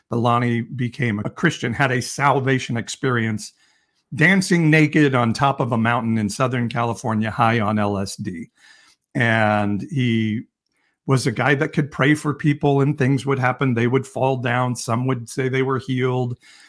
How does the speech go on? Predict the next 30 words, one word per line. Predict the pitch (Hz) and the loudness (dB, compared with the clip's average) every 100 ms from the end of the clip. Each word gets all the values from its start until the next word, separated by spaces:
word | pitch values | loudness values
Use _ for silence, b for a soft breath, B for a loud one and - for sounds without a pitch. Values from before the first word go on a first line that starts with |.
| b b - | b b 0
And | 131 127 127 127 127 139 | 4 4 4 2 0 -2
so | - 151 | -4 0
he | 139 165 220 | 4 4 2
started | - 156 160 170 165 | 0 2 4 2 0
this | 143 151 - | 0 -2 0
hippie | 202 202 139 | -2 0 0
movement | 117 117 131 127 | 0 -2 -2 -2
in | 117 | -2
Chuck | 110 127 - | -2 -6 -6
Smith's | - 127 127 - | -8 -6 -6 -8
church, | - 113 113 - | -6 -4 -4 -6
and | 110 | -6
we | 107 | -6
see | - | -6
that | 110 110 107 | -4 -2 -2
in | 104 | -2
the | |
movie. | 104 123 123 123 120 b b b b - | 0 0 0 -2 -4 b b b b -2
The | 135 | 2
movie | 147 196 175 156 | 6 6 6 4
is | 120 | 2
about | 127 107 135 139 151 - - | -2 2 4 6 4 -2 -2
another | 127 113 123 131 143 | 2 4 4 4 0
Calvary | - 139 135 143 131 | 2 0 2 0 -2
Chapel | 147 135 135 | 0 0 0
megachurch | 127 131 127 - 135 127 - | 0 0 -2 -4 -4 -4 -4
pastor | 123 123 - | -4 -4 -4
named | 120 110 104 | -4 -4 -4
Greg | 110 110 107 | -4 -4 -4
Laurie, | 110 135 151 165 190 | 0 2 4 4 0